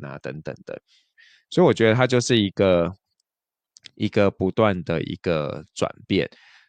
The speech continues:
然后也会发现，你就会一直在厘清，就是说，那你自己到底希望你自己变成一个什么样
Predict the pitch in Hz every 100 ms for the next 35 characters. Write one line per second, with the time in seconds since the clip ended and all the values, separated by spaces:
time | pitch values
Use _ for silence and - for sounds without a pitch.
0 | - 104 110 139 120 98 87 107 113 104
1 | 104 98 98 - - 101 90 80 76 95
2 | 139 156 147 143 110 98 117 92 85 87
3 | - 95 92 110 _ _ 117 101 98 95
4 | 95 110 107 90 73 - 101 - 78 -
5 | _ _ _ _ 127 98 85 - 202 196
6 | 101 78 69 - 90 76 62 92 80 -
7 | 64 52 76 82 67 - - 50 52 82
8 | 58